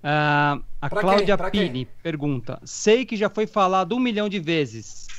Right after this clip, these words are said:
Speaker 1: mas quais são as diferenças entre casa de férias e casa normal?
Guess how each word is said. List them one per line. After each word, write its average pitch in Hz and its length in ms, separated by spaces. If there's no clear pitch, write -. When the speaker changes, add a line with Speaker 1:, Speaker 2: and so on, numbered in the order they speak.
Speaker 1:
mas 143 240
quais 214 240
são 233 160
as 208 100
diferenças 180 840
entre 160 440
casa 170 260
de 151 120
férias 208 640
e 156 60
casa 190 340
normal? 165 560